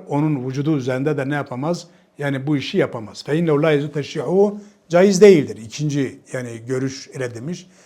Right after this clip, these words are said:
Emma iza kana gayre masumin, eğer kişi masum değilse, kel murteddi vel harbiyi, mesela İslam dinine karşı savaşan ve dinden dönen bir insan ve onun da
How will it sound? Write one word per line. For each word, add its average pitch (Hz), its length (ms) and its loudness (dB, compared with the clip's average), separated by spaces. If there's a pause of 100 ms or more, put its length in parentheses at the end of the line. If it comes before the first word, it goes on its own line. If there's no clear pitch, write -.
(300)
Emma 160 240 4
iza 151 240 2
kana 156 240 -2
gayre 180 280 10
masumin, 202 640 6 (400)
eğer 160 280 6
kişi 160 260 -2
masum 180 440 4
değilse, 180 600 8 (120)
kel 170 160 4
murteddi 165 580 2
vel 143 120 2
harbiyi, 147 680 2 (420)
mesela 160 280 4
İslam 165 440 2
dinine 165 260 4
karşı 160 320 0
savaşan 147 640 4 (280)
ve 160 300 4
dinden 160 460 4
dönen 175 320 6
bir 151 100 4
insan 135 540 -2 (300)
ve 135 40 0
onun 175 300 4
da 165 260 8